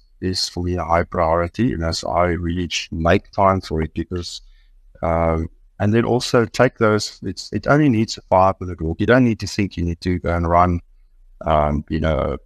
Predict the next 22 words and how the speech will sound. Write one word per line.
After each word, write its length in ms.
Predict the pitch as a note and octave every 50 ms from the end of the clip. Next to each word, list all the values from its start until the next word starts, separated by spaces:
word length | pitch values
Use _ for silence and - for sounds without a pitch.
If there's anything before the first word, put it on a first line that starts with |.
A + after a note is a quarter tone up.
| _ _ - - _ -
ten 180 | F#2 F#2+ F#2
kilometers 600 | F2 - - D2 D2+ D#2+ E2+ E2 - E2 D2+ -
a 40 | D#2+
day. 280 | D2 - C#2+ D2+ D2+ D#2+
Just 240 | - - C3 - -
take 140 | C#3 C3
five 300 | - - - A2+ A2+ A2
minutes 300 | A2 G#2+ G#2 G2+ - -
and 220 | - F2+ F2 E2 D#2+
get 240 | - F2 - - -
yourself 400 | F#2+ - - - F2 E2+ - -
active, 400 | - F2+ - - - - F#2 E2+ D2+
or 80 | D#2 D#2
do 180 | D2 F2+ F#2+
five 320 | F#2 - - G2 F#2 F#2 F2+ -
minutes 260 | - F2 F2 F2 - -
mindfulness. 560 | E2 E2 E2+ E2 - - F2 F2 E2+ E2 -
While 180 | F2 F2+ G2
you're 80 | G#2 G#2
sitting 340 | - - A2 - - G2+ F#2+
in 120 | F#2 F#2
the 80 | F2